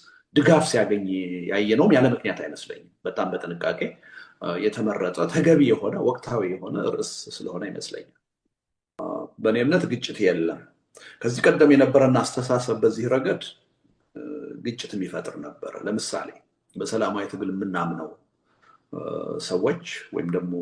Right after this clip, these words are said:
የሚያምኑት ድርጅቶች የትጥቅ ትግል አያስፈልግም፣ መካሄድ የለበትም፣ ጦርነት መቆም አለበት፣ እ፣ ብለው ያምናሉ። ግን ያ ጦርነት እንዴት ነው የሚቆመው? እ፣ የግፍ አገዛዝ ባለበት ሁኔታ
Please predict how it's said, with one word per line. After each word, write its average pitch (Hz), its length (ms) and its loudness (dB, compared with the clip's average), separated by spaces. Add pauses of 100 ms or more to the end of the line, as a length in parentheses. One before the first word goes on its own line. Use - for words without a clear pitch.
(280)
የሚያምኑት 95 540 -4 (100)
ድርጅቶች 92 540 -2 (680)
የትጥቅ 127 360 -2
ትግል 120 260 4
አያስፈልግም፣ 98 760 -2 (420)
መካሄድ 107 480 -2
የለበትም፣ 87 540 -4 (720)
ጦርነት 117 380 2
መቆም 113 340 4
አለበት፣ 87 520 -2 (420)
እ፣ - 160 -8 (640)
ብለው 160 200 8 (960)
ያምናሉ። 110 400 -2 (1120)
ግን - 140 6 (320)
ያ 131 200 6
ጦርነት 117 400 4
እንዴት 104 260 -2
ነው 87 100 -10
የሚቆመው? 85 400 -10 (800)
እ፣ - 140 -4
የግፍ 113 280 2
አገዛዝ 101 420 2
ባለበት 95 440 -2
ሁኔታ - 240 -2